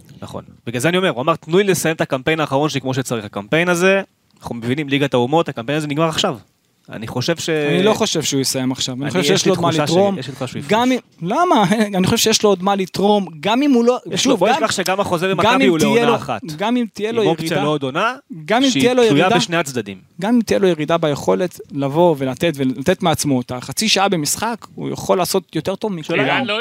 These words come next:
Speaker 3: ערן
Speaker 1: השאלה
Speaker 3: לא,
Speaker 1: אם הוא רוצה.
Speaker 3: כן,
Speaker 1: ערן
Speaker 3: השאלה אם
Speaker 1: זהבי
Speaker 3: הוא
Speaker 1: כל
Speaker 3: רוצה.
Speaker 1: כך טוטלי ב-, ב-, ב-, גם מול עצמו. ה-, הסיבה שהוא לא החלים מהברך, אה, כמו שצריך, זה כי הוא, אה, בטירוף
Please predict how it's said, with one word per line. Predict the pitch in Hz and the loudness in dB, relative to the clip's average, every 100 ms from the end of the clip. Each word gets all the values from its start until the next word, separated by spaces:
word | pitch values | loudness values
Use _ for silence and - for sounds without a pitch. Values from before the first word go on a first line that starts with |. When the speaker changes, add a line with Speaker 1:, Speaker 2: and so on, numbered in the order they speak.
| 233 | -4
Speaker 3:
ערן | 156 | -2
Speaker 1:
השאלה | 180 170 208 | -2 0 0
Speaker 3:
לא, | |
Speaker 1:
אם | 262 | 2
הוא | 262 | 0
רוצה. | 247 254 151 _ | 0 -4 -6 _
Speaker 3:
כן, | 185 | 0
Speaker 1:
ערן | 220 | 0
Speaker 3:
השאלה | 220 185 | 0 0
אם | 220 | 0
Speaker 1:
זהבי | 214 | -2
Speaker 3:
הוא | 214 | -2
Speaker 1:
כל | 180 | -2
Speaker 3:
רוצה. | 190 214 | 0 -2
Speaker 1:
כך | |
טוטלי | - 180 196 214 208 | -2 -2 0 -2 -2
ב-, | 151 131 123 117 | -2 -2 -2 -2
ב-, | 120 113 104 | -2 -2 -2
ב-, | 120 113 98 - | -2 -2 -4 -4
גם | 147 165 87 | -4 -4 -2
מול | 143 139 | 0 0
עצמו. | - 151 196 - _ _ _ - | 0 0 0 -4 _ _ _ -16
ה-, | - | -14
הסיבה | - - 139 190 | -8 -8 0 0
שהוא | - 170 | 0 0
לא | 147 151 143 127 | 2 2 2 0
החלים | - 151 151 | -2 -2 0
מהברך, | 117 127 147 127 - | 0 0 0 -2 -6
אה, | 113 113 110 | -6 -6 -4
כמו | 107 131 | 0 0
שצריך, | - 135 180 123 | 2 0 0 -2
זה | 117 | -4
כי | 143 | 0
הוא, | 147 123 - _ - | 0 0 -4 _ -6
אה, | 135 - | -6 -4
בטירוף | 143 - 151 208 208 - | -4 0 4 4 2 -6